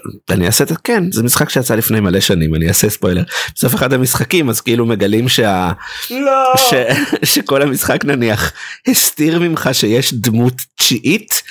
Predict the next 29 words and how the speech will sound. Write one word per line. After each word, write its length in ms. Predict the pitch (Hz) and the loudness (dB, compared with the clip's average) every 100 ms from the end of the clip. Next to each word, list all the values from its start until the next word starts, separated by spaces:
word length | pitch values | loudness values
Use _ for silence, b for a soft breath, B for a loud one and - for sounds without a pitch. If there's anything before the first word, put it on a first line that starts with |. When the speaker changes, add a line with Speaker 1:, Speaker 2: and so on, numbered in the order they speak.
| B B B | B B B
Speaker 1:
והדמות 500 | 110 107 101 123 147 | 0 0 0 -2 0
התשיעית 360 | 160 - 156 143 | -2 0 0 0
זה 120 | 120 | 0
הדמות 320 | 101 110 139 | 0 0 0
שדרך 520 | - 110 117 123 147 | -2 0 0 0 0
העיניים 380 | 120 104 107 127 | 0 2 2 0
שלה 240 | 127 120 101 | 0 0 2
ראית 320 | 98 113 127 | 2 2 0
כל 240 | - 110 | 0 0
המשחק, 560 | 107 98 - 104 82 - B - | 2 0 0 0 -2 -4 B -2
שהיא 140 | 117 | -2
כאילו 200 | - 127 | 0 0
הייתה 220 | 117 123 113 | 0 0 -2
המצלמה, 680 | 120 107 - 113 98 101 98 - B B - | 0 0 0 0 2 0 -2 -6 B B -4
וכאילו 340 | 110 - 127 131 311 | -4 -2 0 0 0
<laughs> 0 | - - | 0 -2
רק 220 | - - | -2 -4
בסוף 340 | 151 - - - | -2 0 0 -2
חושפים 380 | 320 - - | -2 0 0
שהמצלמה 760 | - - 135 123 127 120 104 123 | 2 2 2 0 0 0 0 0
זה 120 | 123 - | 0 0
עוד 220 | 113 143 127 - | 0 0 -2 -4
דמות, 520 | 101 101 - - - B B B - - 113 | 0 0 0 -2 -4 B B B 0 0 2
ואז 320 | 110 120 - | 2 2 0
אתה 100 | 135 120 | 0 0
גם 80 | 113 | 0
מגלה 340 | 113 123 175 | 2 2 0
שכל 280 | - 104 120 | -2 -2 0
מיני 200 | 131 | 0